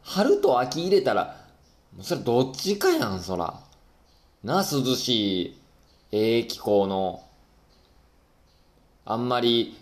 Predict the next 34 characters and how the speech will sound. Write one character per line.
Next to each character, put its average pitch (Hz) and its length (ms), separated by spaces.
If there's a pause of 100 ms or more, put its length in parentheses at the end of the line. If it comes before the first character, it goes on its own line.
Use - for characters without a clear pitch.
(140)
え 113 600
ー、 - 20
そ 127 160
の 127 140
時 117 180
期 135 160
が 104 100
少 - 300
な 120 140
い 98 40
と 104 100
言 107 140
わ 113 140
れ 110 100
て 104 140
い 101 140
る。 95 260 (1400)
あ 123 120
の 160 200
時 175 180
期 - 140
が 107 80
い 120 100
い 165 60
に 131 80
決 151 120
ま 165 120
っ 165 100
て 175 140
ん 175 100
ね 151 80
ん。 - 1300
な 131 240
あ。 - 140